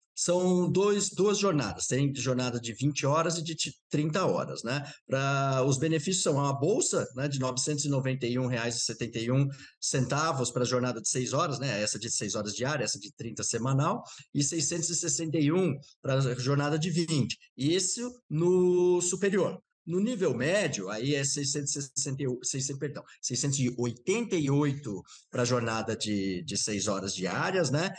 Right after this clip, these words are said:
E quatrocentos e cinquenta e nove pra jornada de, de quatro horas diárias, sempre, é, garantindo que o, o estagiário tenha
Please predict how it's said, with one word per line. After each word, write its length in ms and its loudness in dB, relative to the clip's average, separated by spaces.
E 80 -2
quatrocentos 420 0
e 60 -2
cinquenta 380 0
e 20 2
nove 300 2
pra 120 -2
jornada 560 2
de, 300 2
de 160 -2
quatro 320 -2
horas 260 2
diárias, 500 -2
sempre, 460 0
é, 800 0
garantindo 680 0
que 120 -2
o, 440 2
o 60 -6
estagiário 580 -2
tenha 320 0